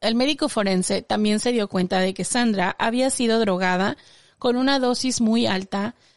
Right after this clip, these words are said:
de alprazolam. Alprazolam es una droga que puede causar ideación paranoica o suicida y afectar la memoria,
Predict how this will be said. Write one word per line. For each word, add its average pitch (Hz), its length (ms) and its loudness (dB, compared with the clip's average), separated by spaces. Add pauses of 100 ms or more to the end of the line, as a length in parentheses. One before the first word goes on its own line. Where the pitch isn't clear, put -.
(140)
de 208 400 -2
alprazolam. 190 1040 -2 (240)
Alprazolam 226 960 0
es 214 220 -2
una 202 240 2
droga 202 380 0
que 214 160 -4
puede 202 280 -2
causar 190 600 -2 (120)
ideación 233 760 0
paranoica 185 720 -2
o 196 100 -2
suicida 190 720 -4
y 220 100 -2
afectar 202 520 -4
la 180 140 -2
memoria, 180 600 0